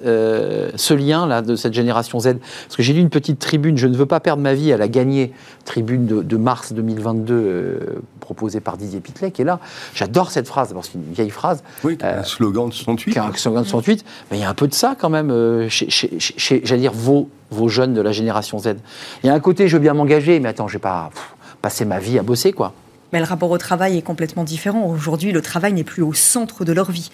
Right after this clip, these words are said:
Speaker 3: Euh, le travail n'est plus une finalité, mais c'est un moyen de, et le sens de collec-, du collaboratif, ils l'ont. C'est, c'est une première définition de, de cette nouvelle
Speaker 1: Ils l'ont.
Speaker 3: génération. La co-, le collaboratif, ils l'ont.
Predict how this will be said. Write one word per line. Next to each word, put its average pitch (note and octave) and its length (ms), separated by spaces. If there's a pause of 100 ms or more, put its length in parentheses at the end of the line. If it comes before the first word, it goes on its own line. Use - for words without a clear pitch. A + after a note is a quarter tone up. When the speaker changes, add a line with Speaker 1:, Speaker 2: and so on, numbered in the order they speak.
(360)
Speaker 3:
Euh, E3 100
le E3 100
travail F#3 320
n'est F3 100
plus - 160
une D#3 80
finalité, E3+ 540
mais G#3 80
c'est - 160
un D#3+ 60
moyen F#3 360
de, E3 280
et E3+ 80
le E3+ 80
sens F#3+ 260
de F#3 100
collec-, E3 400
du E3 160
collaboratif, F#3 680
ils F#3 160
l'ont. F#3+ 160
C'est, - 160
c'est - 280
une F3+ 160 (200)
première G#3 380
définition F#3+ 580
de, F3 140 (300)
de F3 60
cette F3 220
nouvelle F#3+ 180
Speaker 1:
Ils A3+ 80
l'ont. G#3 160
Speaker 3:
génération. E3 280 (380)
La E3+ 120
co-, G3 140
le G3+ 140
collaboratif, G#3 600
ils G#3+ 200
l'ont. G#3+ 200